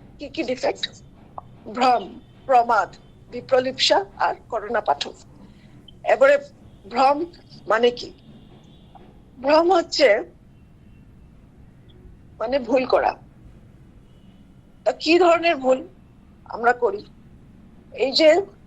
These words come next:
দেহর মধ্যে, আহ, দেহাত্ম বুদ্ধি, মানে আমি এই দেহ,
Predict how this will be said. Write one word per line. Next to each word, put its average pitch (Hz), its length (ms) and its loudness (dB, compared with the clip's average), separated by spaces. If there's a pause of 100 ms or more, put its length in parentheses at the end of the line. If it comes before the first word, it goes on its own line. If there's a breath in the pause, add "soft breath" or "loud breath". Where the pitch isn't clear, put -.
(140)
দেহর 254 420 4
মধ্যে, 262 460 2 (2250)
আহ, 202 400 0 (560)
দেহাত্ম 294 480 2
বুদ্ধি, 208 360 -2
মানে 269 380 4 (340)
আমি 269 320 0
এই 294 120 2
দেহ, 214 380 0